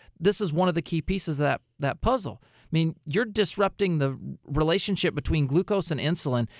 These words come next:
That's going to lead to high blood pressure. It's one of the side effects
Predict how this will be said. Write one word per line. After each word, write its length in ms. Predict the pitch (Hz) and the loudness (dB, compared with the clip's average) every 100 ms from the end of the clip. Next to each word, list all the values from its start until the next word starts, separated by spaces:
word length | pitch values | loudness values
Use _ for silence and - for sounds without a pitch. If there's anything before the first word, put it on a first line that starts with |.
| - - | -16 -2
That's 240 | 190 - | 0 2
going 220 | 220 208 | 2 2
to 120 | 185 165 | 2 0
lead 600 | 135 139 185 208 180 160 _ - | 0 2 2 2 -2 -4 _ -2
to 120 | 180 | 2
high 200 | 143 165 | 4 4
blood 260 | 143 156 151 | 4 2 2
pressure. 360 | 117 101 101 - | -2 -2 -8 -4
It's 160 | 151 170 | 0 2
one 220 | 160 190 | 2 2
of 80 | 165 | 2
the 80 | |
side 260 | 143 165 170 | 0 2 0
effects 400 | 151 127 127 | 0 -2 -2